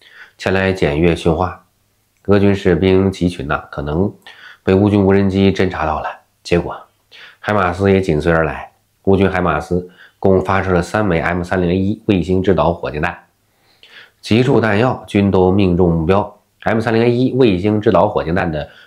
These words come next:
空炸战斗部在引爆后可以喷射出十八点二万粒的不同口径的钨合金弹珠啊！别说血肉之躯了，就连轻型装甲车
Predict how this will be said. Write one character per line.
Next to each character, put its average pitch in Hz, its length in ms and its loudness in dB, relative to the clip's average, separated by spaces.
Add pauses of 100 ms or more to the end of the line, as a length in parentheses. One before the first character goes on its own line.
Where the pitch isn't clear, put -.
空 127 300 2
炸 110 180 0
战 104 140 -2
斗 104 100 0
部 123 280 -4 (400)
在 104 160 -2
引 87 120 0
爆 101 140 2
后 117 180 0
可 - 140 -4
以 87 100 0
喷 90 200 -2
射 87 120 2
出 95 360 0 (260)
十 - 160 -8
八 107 140 0
点 90 120 -2
二 98 240 0
万 87 220 0
粒 95 160 0
的 - 300 -6
不 104 80 0
同 92 160 0
口 69 240 -4
径 98 180 2
的 76 180 0 (280)
钨 110 160 4
合 95 180 2
金 87 160 2
弹 80 180 -2
珠 71 220 -14 (160)
啊！ - 260 -6 (640)
别 113 160 2
说 113 160 2
血 113 160 -2
肉 82 140 4
之 92 140 0
躯 92 240 -2
了， - 180 -4
就 107 160 0
连 92 220 0
轻 127 260 0
型 104 180 2
装 113 200 2
甲 95 160 -2
车 95 260 -4